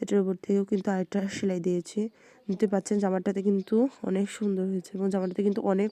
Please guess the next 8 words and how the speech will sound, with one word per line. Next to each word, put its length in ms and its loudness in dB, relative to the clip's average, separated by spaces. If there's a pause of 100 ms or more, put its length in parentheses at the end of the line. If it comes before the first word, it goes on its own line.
প্রচুর 360 2
ঘের। 160 2
আপনারা 360 -6 (460)
জামাটা 340 2 (260)
বাচ্চাদের 400 -2
জন্য 180 0
কিন্তু 300 -2
একবার 420 -4